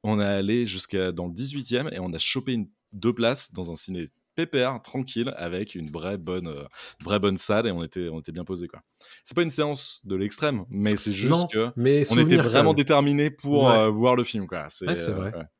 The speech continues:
Speaker 2: C'est vrai
Speaker 1: Mm.
Speaker 2: qu'on voulait vraiment voir ce film.
Speaker 1: Et déçu à l'arrivée. <laughs> Enfin,
Speaker 2: Ouais.
Speaker 1: sympathique, mais
Speaker 2: C'est
Speaker 1: pas
Speaker 2: pas, c'est pas un film que je revois, euh,
Speaker 1: Voilà. Ouais.
Speaker 2: ouais.
Speaker 1: Ouais, ouais.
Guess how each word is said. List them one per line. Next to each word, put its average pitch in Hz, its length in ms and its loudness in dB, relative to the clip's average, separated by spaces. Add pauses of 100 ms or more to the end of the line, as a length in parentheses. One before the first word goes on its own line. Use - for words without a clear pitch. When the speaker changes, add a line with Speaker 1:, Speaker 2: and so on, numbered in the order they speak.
Speaker 2:
C'est - 160 -10
vrai 165 80 -4
Speaker 1:
Mm. - 40 -4
Speaker 2:
qu'on 110 80 -4
voulait 92 200 -4
vraiment 107 340 -6
voir 127 140 -4
ce 120 120 -8
film. 107 220 -12 (380)
Speaker 1:
Et 107 140 2
déçu 101 640 -2
à - 20 -2
l'arrivée. 85 300 -2
<laughs> - 1000 -4
Enfin, 107 320 2
Speaker 2:
Ouais. 78 320 -2
Speaker 1:
sympathique, 135 560 2 (100)
mais 98 160 2
Speaker 2:
C'est 101 100 0
Speaker 1:
pas 90 120 4
Speaker 2:
pas, 87 60 2
c'est 85 160 2
pas 170 80 2
un 170 80 4
film 156 200 0
que 139 100 2
je 113 100 2
revois, 117 540 -2
euh, 98 120 -4
Speaker 1:
Voilà. 92 320 -2 (340)
Ouais. 82 80 -6
Speaker 2:
ouais. 95 60 -4 (680)
Speaker 1:
Ouais, 82 120 -8
ouais. - 80 -10